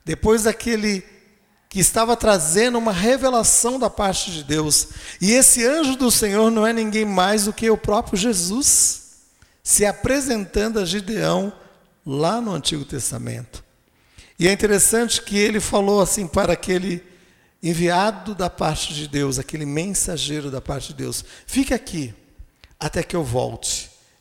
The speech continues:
e trague a minha oferta. Fique aqui, espere aqui. Eu vou trazer a minha oferta de gratidão." Talvez você esteja dizendo: "Deus,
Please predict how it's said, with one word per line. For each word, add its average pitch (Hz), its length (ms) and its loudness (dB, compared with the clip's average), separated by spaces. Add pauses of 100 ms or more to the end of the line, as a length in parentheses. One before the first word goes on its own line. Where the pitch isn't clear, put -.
(140)
e 160 100 -6
trague 151 760 -4 (360)
a 139 100 -4
minha 131 220 -4
oferta. - 640 -10 (680)
Fique - 340 -4
aqui, 214 200 -8
espere - 440 -2
aqui. 233 340 -10 (640)
Eu 180 180 -2
vou 185 680 -4 (320)
trazer 165 680 -4 (580)
a 185 140 -6
minha 160 200 -6
oferta 143 520 -8
de 139 120 -14
gratidão." 160 640 -14 (1500)
Talvez 170 300 2
você - 140 -2
esteja 196 340 -2
dizendo: 180 420 -6
"Deus, 170 540 -6